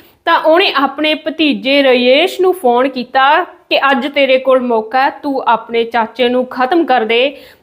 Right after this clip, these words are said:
ਤਾਂ ਰਜੇਸ਼ ਉੱਨੀ ਵੀਹ ਦੀ ਰਾਤ ਨੂੰ ਘਰੋਂ ਜਾਂਦਾ ਤੇ ਆਪਣੇ ਚਾਚੇ ਦਾ ਕਤਲ ਕਰ ਦਿੰਦਾ। ਇਹ ਘਟਨਾ ਦਾ ਪਤਾ ਉਦੋਂ ਲੱਗਾ ਜਦੋਂ ਰਜੇਸ਼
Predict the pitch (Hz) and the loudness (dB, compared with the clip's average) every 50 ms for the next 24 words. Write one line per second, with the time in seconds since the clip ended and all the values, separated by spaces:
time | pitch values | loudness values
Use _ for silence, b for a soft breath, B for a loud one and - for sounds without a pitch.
0 | _ _ - 311 294 285 277 262 262 220 254 254 254 277 294 320 - - - - | _ _ -2 0 2 2 2 2 0 2 2 2 4 4 2 0 -2 -4 -6 -2
1 | 277 285 277 277 294 294 247 214 240 254 294 330 285 302 277 240 220 214 214 214 | -2 0 0 0 -2 -4 -6 -6 -6 -4 -4 -4 -4 -2 0 0 2 2 2 0
2 | 214 226 233 233 226 233 294 254 220 208 202 202 220 214 202 202 202 240 254 269 | -2 -6 -10 -12 -8 -6 -4 -4 -4 -4 -4 -4 -6 -6 -6 -4 -2 -2 -2 -2
3 | 277 277 B B B B B _ _ - - - - 254 233 240 - 240 247 254 | -2 -6 B B B B B _ _ -4 -2 0 0 0 0 -2 -2 -2 -2 -2
4 | 254 254 - 247 233 226 233 - 262 247 240 247 254 269 262 - - 285 269 262 | 0 0 0 0 0 -2 -2 -2 -2 0 0 2 0 0 -2 -2 -2 -2 -2 0
5 | 320 330 320 285 269 262 254 226 233 226 226 220 233 240 254 269 262 B B B | 0 0 0 0 0 -2 0 -2 -2 -2 0 0 2 2 2 0 -2 B B B
6 | B - 302 339 381 427 440 427 427 - 370 320 320 320 320 320 339 330 330 311 | B -2 0 0 0 0 0 0 0 0 0 0 0 0 0 0 0 0 0 -2
7 | 302 302 311 311 - - - 277 269 269 339 359 349 302 262 254 226 277 294 302 | 0 2 2 2 2 2 0 0 0 0 0 -2 -2 -2 -2 -2 0 2 2 2
8 | 311 311 240 233 254 247 269 285 311 311 311 294 277 220 240 247 254 277 294 - | 2 2 0 -2 -2 0 0 0 0 0 -2 -2 -4 -4 -2 -2 -2 -2 -4 -6